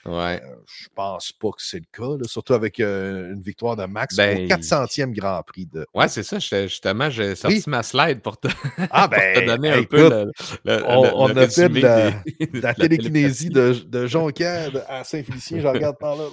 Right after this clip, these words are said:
Speaker 2: Ah, ok.
Speaker 1: Ça se rend jusqu'au lac.
Speaker 2: Ah oui.
Speaker 1: Euh, c'est ça, dans le fond, quatre cents courses, puis Horner est quand même là depuis le début. Fait que, tu sais, ça se peut qu'on aille fait le tour peut-être
Speaker 2: Mhm.
Speaker 1: avec, euh, avec Christian Horner.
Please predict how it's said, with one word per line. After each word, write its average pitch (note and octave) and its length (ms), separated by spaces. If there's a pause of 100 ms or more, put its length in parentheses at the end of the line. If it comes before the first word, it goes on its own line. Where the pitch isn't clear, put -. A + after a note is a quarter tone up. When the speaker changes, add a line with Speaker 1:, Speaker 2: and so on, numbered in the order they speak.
(140)
Speaker 2:
Ah, C#3 280
ok. - 100
Speaker 1:
Ça G#2+ 160
se - 100
rend B2 140
jusqu'au B2+ 380
lac. G#2+ 240 (280)
Speaker 2:
Ah A2+ 240
oui. B2+ 160 (120)
Speaker 1:
Euh, F#2+ 260 (340)
c'est G2 120
ça, C3 120
dans B2+ 120
le F#2 40
fond, C3 140
quatre B2+ 200
cents B2+ 180
courses, F3 260
puis G#2 140
Horner G2+ 340
est G2 80
quand G2 160
même F#2+ 160
là C3 80
depuis G#2+ 300
le G2 80
début. G2+ 480
Fait - 160
que, - 100
tu D3 80
sais, D#3+ 160 (960)
ça - 120
se - 80
peut B2+ 120
qu'on F#2+ 240
aille F2 140
fait - 240
le F2 120
tour G2+ 280
peut-être F2+ 380
Speaker 2:
Mhm. - 80
Speaker 1:
avec, A#2+ 320
euh, E2 180 (160)
avec E2 280
Christian G2 420
Horner. F#2+ 320